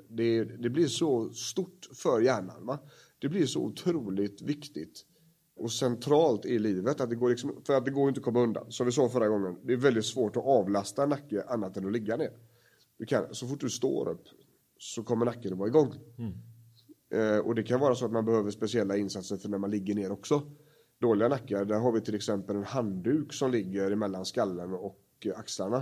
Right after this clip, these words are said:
Speaker 1: eh, som en korv för att få en st-, stöd.
Speaker 2: Det kan hjälpa väldigt bra.
Speaker 1: Ja.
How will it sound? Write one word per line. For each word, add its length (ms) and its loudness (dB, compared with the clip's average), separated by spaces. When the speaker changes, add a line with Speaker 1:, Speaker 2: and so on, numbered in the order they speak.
Speaker 1:
eh, 200 -2
som 180 -4
en 80 -2
korv 560 2
för 420 4
att 400 -6
få 220 0
en 100 0
st-, 300 -6
stöd. 460 -2
Speaker 2:
Det 140 -10
kan 80 -10
hjälpa 240 -8
väldigt 220 -8
bra. 100 -16
Speaker 1:
Ja. 300 0